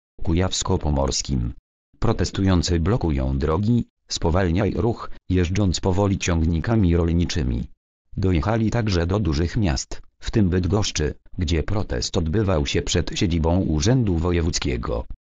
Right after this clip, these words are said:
Na protest do Bydgoszczy przybyło około sto dwadzieścia rolników, przejeżdżając w kolumnie osiemdziesiąt pięć ciągników oraz dwadzieścia samochodów osobowych i dostawczych drogą krajową numer dwadzieścia pięć z Mąkowarska koło Koronowa.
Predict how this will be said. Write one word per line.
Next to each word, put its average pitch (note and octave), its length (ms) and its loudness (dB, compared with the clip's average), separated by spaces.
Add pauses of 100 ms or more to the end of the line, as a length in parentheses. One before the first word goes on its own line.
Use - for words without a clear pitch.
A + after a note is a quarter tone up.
(800)
Na G2 160 2
protest F2 600 -2
do F2 120 2
Bydgoszczy F#2 500 0
przybyło E2 480 0
około E2+ 460 2
sto F#2+ 240 0
dwadzieścia G2 640 0
rolników, F2 720 0 (200)
przejeżdżając D2+ 720 0
w - 80 -8
kolumnie G#2 500 4
osiemdziesiąt F2 640 2
pięć E2 320 0
ciągników E2 800 0
oraz C#2 300 0
dwadzieścia F2 600 0
samochodów E2+ 600 0
osobowych F2 720 0
i E2 220 -2
dostawczych E2 640 -2
drogą G2 420 2
krajową E2 540 2
numer E2+ 300 2
dwadzieścia E2+ 580 -2
pięć E2+ 400 0
z E2 80 0
Mąkowarska F2 840 0
koło F2 340 2
Koronowa. D2+ 600 -2